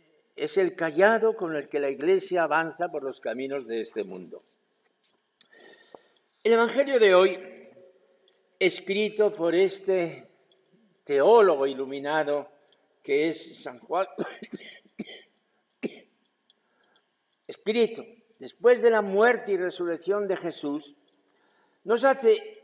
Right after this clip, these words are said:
<coughs> tres aplicaciones de la figura del buen pastor, que es Jesús.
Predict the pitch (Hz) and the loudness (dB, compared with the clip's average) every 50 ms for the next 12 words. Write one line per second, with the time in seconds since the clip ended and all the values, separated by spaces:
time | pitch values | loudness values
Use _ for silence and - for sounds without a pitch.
0 | _ - - - - - - - 330 - - - - - - - - _ _ _ | _ -6 -6 -6 -6 -6 -4 -4 -4 -4 -4 -8 -8 -14 -16 -18 -20 _ _ _
1 | _ _ _ _ _ _ _ - 269 277 277 269 214 - - 170 156 170 160 165 | _ _ _ _ _ _ _ -2 0 4 4 4 2 2 -2 -4 -4 -4 -6 -4
2 | - - 190 196 - 190 226 247 254 254 247 240 214 - - - - _ _ _ | 0 0 0 0 -2 -4 -2 -2 -2 0 0 -2 -4 -6 -8 -18 -20 _ _ _
3 | _ _ _ _ _ _ _ _ _ _ _ _ _ _ _ _ _ _ - - | _ _ _ _ _ _ _ _ _ _ _ _ _ _ _ _ _ _ -4 0
4 | 165 175 175 165 - 156 156 156 165 165 160 156 156 151 143 135 151 147 143 - | 2 4 2 2 2 0 0 2 2 4 4 4 4 2 2 0 -2 -2 -2 -4
5 | - 139 131 117 - - - 123 110 101 - - _ _ _ _ _ _ _ _ | -4 -4 -4 -6 -6 -6 -4 -4 -4 -4 -6 -12 _ _ _ _ _ _ _ _
6 | _ _ _ _ _ _ _ _ _ _ _ _ _ _ _ _ - 147 151 151 | _ _ _ _ _ _ _ _ _ _ _ _ _ _ _ _ -2 0 0 0
7 | 151 147 147 - - 135 131 113 - - 131 123 110 - - - _ | 0 -2 -6 -10 -8 -8 -8 -8 -8 -10 -12 -12 -12 -14 -20 -20 _